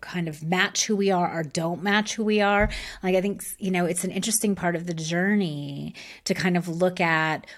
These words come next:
what really does fit us and how would we describe it. I mean, I do so often when I'm teaching or talking, I'm looking at definitions. What is the definition? How would I describe the definition versus maybe how the dictionary does or how someone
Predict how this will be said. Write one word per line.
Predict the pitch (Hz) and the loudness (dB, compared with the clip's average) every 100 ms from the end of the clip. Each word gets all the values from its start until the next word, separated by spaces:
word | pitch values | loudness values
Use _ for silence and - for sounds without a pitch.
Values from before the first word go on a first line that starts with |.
| - | -10
what | 175 214 208 | 2 4 4
really | 196 190 175 | 2 2 4
does | 202 294 311 - | 6 6 4 -2
fit | 190 160 | -2 0
us | 147 151 - - 175 | 0 -2 -2 -2 -2
and | 175 | -2
how | 196 190 | 0 0
would | 175 156 151 | 0 -2 0
we | 202 254 269 226 | 2 6 6 4
describe | 214 - - 165 151 151 139 147 | 2 0 -2 -2 -2 -2 -4 -6
it. | 143 190 | -6 0
I | |
mean, | 202 202 | 2 4
I | 220 240 | 4 4
do | 233 220 196 | 4 4 4
so | - 240 240 | 4 4 4
often | 196 190 190 170 | 4 0 0 0
when | 165 | 0
I'm | 170 | -2
teaching | 160 226 214 - 202 | -2 -2 0 0 -2
or | 160 | -2
talking, | - 190 185 190 - - - - | 0 0 0 -2 -2 -10 -12 -2
I'm | 185 190 180 | 2 2 2
looking | 185 185 | 0 0
at | 151 | 0
definitions. | 196 185 202 254 - - - - - - | -2 0 2 2 0 -6 -8 -8 -8 -4
What | 175 233 233 | 6 8 8
is | 202 202 185 | 6 6 4
the | |
definition? | 175 180 185 175 | 0 2 -2 -2
How | - 240 | 2 6
would | 233 220 - | 6 2 0
I | 202 220 269 277 | 2 6 8 6
describe | 226 220 208 - 175 165 160 160 160 | 4 2 0 -2 0 2 0 -2 -2
the | |
definition | 170 170 175 170 - 170 170 - - | -2 -2 -2 0 0 0 -2 -8 -4
versus | - 185 190 175 | 2 2 2 0
maybe | 180 170 170 | 2 2 2
how | 170 | 2
the | 180 | 2
dictionary | 202 220 - 165 160 160 | 4 2 0 0 -2 -2
does | 151 160 | -2 -2
or | |
how | 165 175 | -2 0
someone | - 202 | 2 2